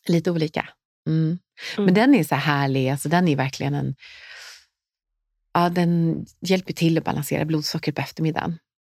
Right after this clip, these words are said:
Speaker 1: Men sen får man också en treat. Och den kan vi inte ta bort. Så det är med en treat på eftermiddagen som kan
Speaker 2: Mm.
Speaker 1: vara en liten
Speaker 2: Alltså, och treat är?
Speaker 1: Ja, men det kan vara en
Speaker 2: Alltså, något
Speaker 1: tahini
Speaker 2: sött,
Speaker 1: treat.
Speaker 2: kan man säga.
Speaker 1: Någonting
Speaker 2: Alltså,
Speaker 1: sött,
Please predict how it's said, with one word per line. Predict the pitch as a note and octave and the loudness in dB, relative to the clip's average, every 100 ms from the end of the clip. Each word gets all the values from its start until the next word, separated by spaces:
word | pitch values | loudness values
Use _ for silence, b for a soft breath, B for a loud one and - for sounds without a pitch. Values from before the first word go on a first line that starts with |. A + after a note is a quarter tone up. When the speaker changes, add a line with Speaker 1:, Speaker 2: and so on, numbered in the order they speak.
| - | -2
Speaker 1:
Men | F3+ | 0
sen | E3 A#3 | 2 0
får | B3 - F#3 A#3+ | 0 0 2 6
man | C#4+ C4+ - | 6 4 2
också | C#3+ - - | -6 -6 -4
en | D3+ C#3 | -2 -2
treat. | - - - - - - | -2 -2 -4 -12 -14 -6
Och | F3 | 0
den | F#3 | 0
kan | F#3+ - F3 D3+ | 0 0 0 2
vi | D3 | 0
inte | D3 C#3 | 0 -2
ta | F3 | -2
bort. | D3+ - - - - - - | 0 -2 -2 -8 -8 -10 -10
Så | - | -2
det | D#3 D#3 | 2 4
är | F#3+ | 4
med | G3 D3 B2+ | 4 2 2
en | C#3+ | -2
treat | - D3+ - | -2 -4 -4
på | - | -8
eftermiddagen | - - - E2 E3 | -6 -6 -2 -2 -2
som | E3 D#3+ | -4 -6
kan | F3+ D3 | -2 -2
Speaker 2:
Mm. | - | 0
Speaker 1:
vara | D#3 | -2
en | |
liten | D3+ | 0
Speaker 2:
Alltså, | G3+ - F#3+ | 0 2 2
och | F3+ F#3+ | 2 -2
treat | - G#3 F3+ - | 0 0 0 0
är? | E3 D#3+ F#3 _ _ _ _ _ _ _ _ - _ C#4+ | -2 -2 -4 _ _ _ _ _ _ _ _ -20 _ -2
Speaker 1:
Ja, | F4 | 0
men | - | 0
det | F3 | 0
kan | - D#3 | 2 2
vara | C#3+ | 2
en | C#3+ | 2
Speaker 2:
Alltså, | D3+ D#3 | 2 4
något | |
Speaker 1:
tahini | D#3 D3 | 4 4
Speaker 2:
sött, | C#3+ - | 4 2
Speaker 1:
treat. | - D3+ D#3 | 2 -4 -2
Speaker 2:
kan | F#3+ | -2
man | F#3+ | 2
säga. | A3 | 4
Speaker 1:
Någonting | G#3 G3 | 4 4
Speaker 2:
Alltså, | G3 F#3+ F#3+ | 4 2 0
Speaker 1:
sött, | - | -6